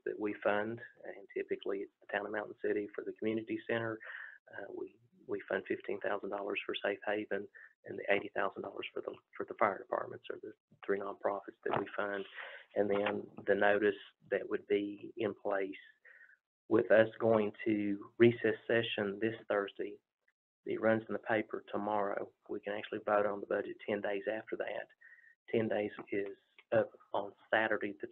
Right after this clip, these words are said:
twenty-seventh. We have it, I have it set, since the mayor, you said you didn't have a preference which day,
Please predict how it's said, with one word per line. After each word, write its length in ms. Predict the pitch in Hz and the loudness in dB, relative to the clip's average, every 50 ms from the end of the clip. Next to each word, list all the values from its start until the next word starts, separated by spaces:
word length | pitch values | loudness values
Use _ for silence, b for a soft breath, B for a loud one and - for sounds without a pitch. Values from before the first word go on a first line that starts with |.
| - | -6
twenty-seventh. 800 | - 107 - - - - - - - 127 117 113 113 107 104 - - - _ b b b b b b b b b _ _ - | -6 -6 -6 -6 -10 -18 -14 0 4 6 6 6 6 2 -2 -2 -6 -18 _ b b b b b b b b b _ _ -2
We 200 | 113 107 104 - 107 | 0 0 0 0 -2
have 120 | 104 - | -2 -2
it, 100 | 117 117 - _ _ _ - 117 | -4 -6 -6 _ _ _ -6 -4
I 140 | 104 107 | -2 0
have 140 | 107 104 104 - | 0 0 0 -2
it 100 | 90 - - - | -6 -6 -6 0
set, 280 | - 107 104 104 - - - - - - - _ _ 294 349 - _ _ _ - | 2 4 4 4 0 -2 -12 -20 -20 -20 -20 _ _ -20 -20 -20 _ _ _ -8
since 120 | - 101 - - | -8 -8 -8 -4
the 60 | 107 | -4
mayor, 220 | 104 101 101 95 - | -2 -2 -2 -2 -4
you 140 | 104 104 98 - | -6 -10 -10 -6
said 100 | - - - | -8 -8 -6
you 80 | 104 101 | -6 -6
didn't 140 | 101 104 107 | -6 -4 -4
have 100 | 101 95 | -4 -6
a 100 | 95 _ | -6 _
preference 380 | - 110 101 - - 98 98 - - | 4 4 4 4 2 -8 -8 -6 -4
which 200 | 104 - - - | -4 -4 -4 -2
day, 280 | 107 104 101 101 98 | -2 0 0 0 -4